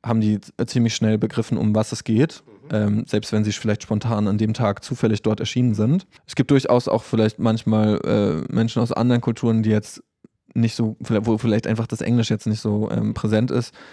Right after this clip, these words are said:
Speaker 1: die jetzt auch nicht genau dann wussten, worum es sich handelt. Ich hatte auch einmal erzählt, dass es für die Bahai der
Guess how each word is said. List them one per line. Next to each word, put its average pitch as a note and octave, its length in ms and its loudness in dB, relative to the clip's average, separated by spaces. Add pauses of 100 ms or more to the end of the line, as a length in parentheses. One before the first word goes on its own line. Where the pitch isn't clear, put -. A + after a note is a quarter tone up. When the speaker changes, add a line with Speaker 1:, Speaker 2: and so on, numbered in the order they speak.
(200)
Speaker 1:
die A2+ 80 2
jetzt A2+ 180 4
auch A2+ 120 0
nicht A2+ 200 0
genau G#2+ 360 2
dann G#2 240 0
wussten, E3 580 -2 (100)
worum B2+ 220 -2
es C3 80 -10
sich C3+ 140 -10
handelt. C#3+ 360 0 (280)
Ich - 120 -6
hatte G#2 160 2
auch G#2+ 100 -2
einmal A#2 260 2
erzählt, A2 360 -2
dass A2 120 -4
es A2+ 140 -10
für G#2+ 320 0
die G#2 140 -2
Bahai G#2+ 400 0
der G#2 240 0